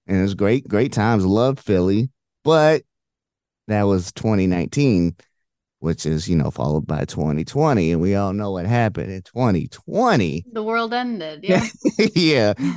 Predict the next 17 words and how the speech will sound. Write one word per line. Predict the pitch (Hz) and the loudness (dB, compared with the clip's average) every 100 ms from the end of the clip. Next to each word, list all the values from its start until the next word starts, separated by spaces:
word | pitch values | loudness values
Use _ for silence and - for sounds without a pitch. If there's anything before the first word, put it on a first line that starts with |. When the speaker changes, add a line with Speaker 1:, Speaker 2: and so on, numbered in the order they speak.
| - 302 | -2 0
Speaker 1:
The | 98 | 0
world | 117 139 143 143 | 2 4 4 4
ended. | 143 143 143 143 139 | 4 4 6 4 4
A | |
lot | 98 113 110 | 2 2 2
of | 95 | 2
jobs | 120 135 139 143 | 2 4 4 2
ended. | 143 139 135 123 | 0 0 0 -2
So | - 101 98 | 0 0 2
unfortunately, | 101 - 123 117 110 107 110 104 104 | 0 2 0 2 2 2 4 2 2
you | 92 | 0
know, | 95 87 | 0 0
I | |
was | 95 | -2
let | 85 98 80 | 0 0 0
go, | 92 92 95 95 95 _ _ _ - | 0 0 2 0 -4 _ _ _ -4
um, | 87 85 85 87 | 0 0 0 -2